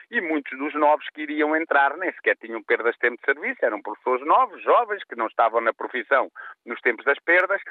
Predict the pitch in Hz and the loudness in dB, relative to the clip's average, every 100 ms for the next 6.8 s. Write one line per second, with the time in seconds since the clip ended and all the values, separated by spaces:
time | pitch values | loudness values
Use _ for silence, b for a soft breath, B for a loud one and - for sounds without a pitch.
0 | B B - - - 175 - 170 165 190 | B B -12 -2 2 2 0 -8 -6 -8
1 | - 180 175 - 180 175 180 147 175 262 | -8 -4 -4 -4 0 0 2 2 2 2
2 | 208 147 151 - 226 202 185 160 175 175 | 2 -2 -6 -2 2 0 0 0 2 2
3 | 147 202 - - 196 135 - - B - | 2 0 0 -2 0 0 -4 -16 B -2
4 | 165 - - - 175 175 180 - 202 147 | 0 0 -4 0 2 0 -4 0 2 2
5 | - 120 139 160 151 151 - 156 160 156 | -4 -8 -4 0 2 2 0 0 4 4
6 | 107 - 131 123 - 180 202 | 2 -2 -4 -8 0 2 2